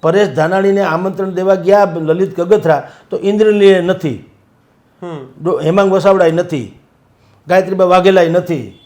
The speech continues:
Speaker 1: નથી તો નથી,
Speaker 2: હમ.
Speaker 1: વાત થઈ ગઈ પૂરી. એમાં ખોટા ફોટોજેનિક વાત નથી આવતી.
Speaker 2: હમ.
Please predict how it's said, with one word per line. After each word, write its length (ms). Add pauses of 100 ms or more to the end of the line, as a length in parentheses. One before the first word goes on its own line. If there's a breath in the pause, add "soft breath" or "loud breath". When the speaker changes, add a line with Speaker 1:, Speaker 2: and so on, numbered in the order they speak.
Speaker 1:
નથી 300
તો 160
નથી, 460
Speaker 2:
હમ. 100
Speaker 1:
વાત 260
થઈ 80
ગઈ 120
પૂરી. 380 (480 soft breath)
એમાં 180
ખોટા 400
ફોટોજેનિક 680
વાત 220
નથી 200
આવતી. 260 (200)
Speaker 2:
હમ. 100